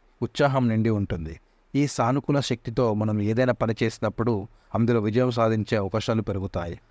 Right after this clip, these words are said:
ఆయుర్వేదం ప్రకారం బ్రహ్మ ముహూర్తంలో నడవడం వల్ల శరీరంలో సంజీవని శక్తి ప్రవహిస్తుంది. ఈ సమయంలో ప్రవహించే గాలిని అమృతతుల్యంగా పరిగణిస్తారు. ఇది కాకుండా ఈ సమయంలో చదవడానికి కూడా ఉత్తమమైనదిగా చెబుతారు. ఎందుకంటే రాత్రి విశ్రాంతి తీసుకున్న తర్వాత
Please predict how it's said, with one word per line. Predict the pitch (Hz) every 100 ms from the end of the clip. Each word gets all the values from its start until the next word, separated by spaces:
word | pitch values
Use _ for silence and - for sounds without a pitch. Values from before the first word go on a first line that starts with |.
| -
ఆయుర్వేదం | - 147 175 180 156
ప్రకారం | 135 131 135 131 117 120
బ్రహ్మ | 107 117 135
ముహూర్తంలో | 131 120 - 127 127
నడవడం | 110 107 113 113
వల్ల | 107 107 107 95
శరీరంలో | - 120 127 127 120 110
సంజీవని | - 113 113 123 127
శక్తి | 120 110 -
ప్రవహిస్తుంది. | 101 101 107 104 - 87 85 - _ _ -
ఈ | 151
సమయంలో | - 135 147 156 151
ప్రవహించే | 123 123 127 127 123 113 107
గాలిని | 107 117 110 104
అమృతతుల్యంగా | 104 110 123 123 117 117 110
పరిగణిస్తారు. | 104 101 107 104 - 92 - - _ - -
ఇది | 131
కాకుండా | 131 127 143 160 151
ఈ | 147 120
సమయంలో | 120 117 123 127
చదవడానికి | 120 120 110 120 123
కూడా | 120 117
ఉత్తమమైనదిగా | 101 - 117 117 110 110 110
చెబుతారు. | 107 101 95 87 85 85 _ _ -
ఎందుకంటే | 131 143 135 139
రాత్రి | 117 123 - 139
విశ్రాంతి | 113 - 135 123
తీసుకున్న | 120 113 - 117
తర్వాత | 104 104 110 110